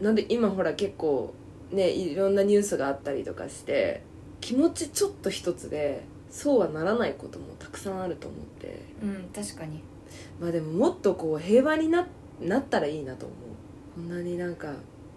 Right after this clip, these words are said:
Speaker 1: も-、まず自分のこと愛してもらってさ。
Speaker 2: それが一番。
Speaker 1: うん。
Speaker 2: じゃあ自分のことを愛-、一番に愛してたら、「あ、私に合わなかったんだ。やっぱり。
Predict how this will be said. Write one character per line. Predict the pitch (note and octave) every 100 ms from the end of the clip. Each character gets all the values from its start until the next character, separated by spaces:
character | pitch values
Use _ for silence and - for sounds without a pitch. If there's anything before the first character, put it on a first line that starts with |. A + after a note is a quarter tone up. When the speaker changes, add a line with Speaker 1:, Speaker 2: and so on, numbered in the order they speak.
| - - - G3+
Speaker 1:
も-、 | A3 -
ま | G3+ A3
ず | F#3
自 | D#3 D#3
分 | F3 F3+
の |
こ | E3+
と | E3
愛 | C#3 D3+
し |
て | -
も | - -
ら | -
っ | -
て | -
さ。 | - - - - -
Speaker 2:
そ | - G#3+
れ | G#3+
が | G#3+
一 | G#3 F3
番。 | D3+
Speaker 1:
う |
ん。 | - - C#3+ C#3 C#3 - -
Speaker 2:
じ | -
ゃ | E4
あ |
自 | A3 A3+
分 | E4 G4
の | G#4
こ | A4 G#4
と | E4+
を | C4 D#4 D#4 C4 -
愛-、 | C#4 C4+
一 | A#3+ - D#4
番 | D4+ A#3
に | G#3
愛 | G#3
し | A3
て | -
た | -
ら、 | F3 A3 B3 A3+ F#3 - - - - - -
「あ、 | D#4+ - - - - - - -
私 | B3+ A#4+ C5+ D5
に | B4
合 | D#4
わ | G#4+
な | A#4+
か | -
っ | F3 -
た | D#3
ん | D3
だ。 | - - - - -
や | E3+ D3+
っ | -
ぱ | E3+
り。 | C#3+